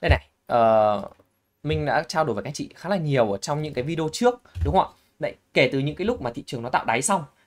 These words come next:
và nó kéo lên đến những cái vùng cản một hai chín mươi thì mình luôn luôn đề cập với các anh chị, đó chính là thị trường này của chúng ta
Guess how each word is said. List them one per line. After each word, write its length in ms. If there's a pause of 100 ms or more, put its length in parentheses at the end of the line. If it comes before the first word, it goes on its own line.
và 120
nó 100
kéo 260
lên 160
đến 140
những 100
cái 80
vùng 180
cản 280
một 220 (380)
hai 280
chín 220
mươi 180 (440)
thì 80
mình 200
luôn 120
luôn 140
đề 120
cập 240
với 100
các 80
anh 60
chị, 200
đó 100
chính 140
là 140
thị 120
trường 160
này 120
của 80
chúng 140
ta 240